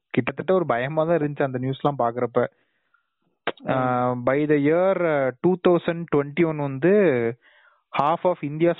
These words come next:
Speaker 1: population may have had coronavirus அப்படின்னு சொல்லிருக்காங்க.
Speaker 2: இது actually இது எப்படின்னா, ஒரு ஸ்பானிஷ் ஃப்ளூ அந்த மாதிரி தான் இருக்கு எனக்கு. இது நைன்டீன்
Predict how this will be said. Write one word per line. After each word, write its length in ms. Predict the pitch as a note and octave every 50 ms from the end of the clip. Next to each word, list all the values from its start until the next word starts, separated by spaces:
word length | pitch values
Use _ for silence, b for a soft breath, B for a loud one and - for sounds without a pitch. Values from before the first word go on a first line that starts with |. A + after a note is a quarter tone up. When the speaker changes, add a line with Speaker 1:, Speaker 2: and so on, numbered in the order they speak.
| - D3
Speaker 1:
population 480 | C#3 C#3 - D3+ C#3+ C#3 - D3+ D3+ D3+
may 120 | C#3+ C3+ C3
have 140 | B2 B2
had 160 | B2+ B2+ C#3 C3+ -
coronavirus 540 | - B2 B2 C3 B2+ B2 A#2+ A#2+ B2 B2 -
அப்படின்னு 300 | A#2+ A2+ A#2 A#2+ A#2+ A#2+
சொல்லிருக்காங்க. 460 | A2+ A2+ G#2+ G#2+ A2+ G#2 G#2 G#2+ - _ _ _ _ _ _ _ _ _ _ _ _ _ _ _ _ _ _ _ _ _ _ _ _ _ _ _ _ _ _ _ _ E3+ D#3 C#3+ C3+ C3+ C3+ C3+ C#3+
Speaker 2:
இது 200 | D#3 D#3 F3 F3+ D#3+ D#3 D3 C#3+
actually 320 | C#3+ - - - G#3 G3
இது 160 | D#3+ D#3+ D#3
எப்படின்னா, 260 | D3+ E3 F3+ F#3+ F3+ E3+ D#3+ D3+ b b b b _ _ _ _
ஒரு 280 | - D#3 D#3+ D3+ C#3
ஸ்பானிஷ் 480 | - - - D#3 D#3+ F#3 G#3 G3+ G#3 -
ஃப்ளூ 140 | - F#3 F3+
அந்த 160 | E3+ E3+ E3
மாதிரி 200 | E3 D#3+ D#3 D#3
தான் 120 | E3 E3
இருக்கு 180 | D#3+ D3 C#3+ C#3+
எனக்கு. 240 | C#3 C3+ C3+ C#3 C3
இது 560 | C3 C3+ C3+ C3+ C3+ B2+ _ - D3 C#3 - _ _ _ _ _ _ _ _ _ -
நைன்டீன் 640 | C#3+ D3+ E3 E3+ E3+ E3 - G3+ F#3+ F#3+ F#3+ F#3 F3